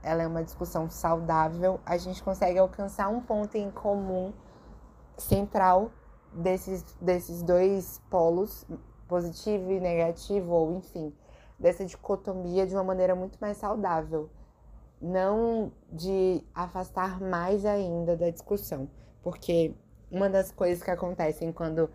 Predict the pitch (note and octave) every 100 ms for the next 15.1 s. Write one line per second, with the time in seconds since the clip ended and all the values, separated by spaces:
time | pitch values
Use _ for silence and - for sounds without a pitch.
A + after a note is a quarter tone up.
0 | - - - E3 F3 F3 - E3+ E3 E3+
1 | F3+ F#3+ F#3 - F3+ E3 E3 D#3+ D#3 E3
2 | D#3 - - - - F#3 G#3 G3+ G3+ G3
3 | A3+ G#3+ G#3 G3+ G3 F#3 E3+ F3 G#3+ -
4 | - F3+ D#3 E3 D#3+ E3+ D#3+ D#3+ E3+ F3
5 | F3+ E3 - D#3+ D#3+ F#3 G3+ E3+ - -
6 | - - F#3+ G3+ G#3+ G#3+ A3+ A3 G3+ G#3
7 | G3 - - G3+ A3 A#3 A#3 - A3+ A#3+
8 | A#3+ A#3+ B3 A3+ - G3 F3+ F#3+ G3+ -
9 | - - F#3 G#3+ G#3+ G#3 - G#3+ A#3+ G#3+
10 | F3 E3 - - - - G#3 F#3 F#3+ G3+
11 | - G#3+ - A3+ A#3 C4 - - A3 G#3+
12 | A3 A3+ G#3 G3 F#3 G#3 - - - -
13 | G3+ - G3 F#3+ F#3 - F#3+ A#3 B3+ B3
14 | G#3+ G#3 G#3 G#3 G3 G3+ F3+ E3 E3+ E3
15 | E3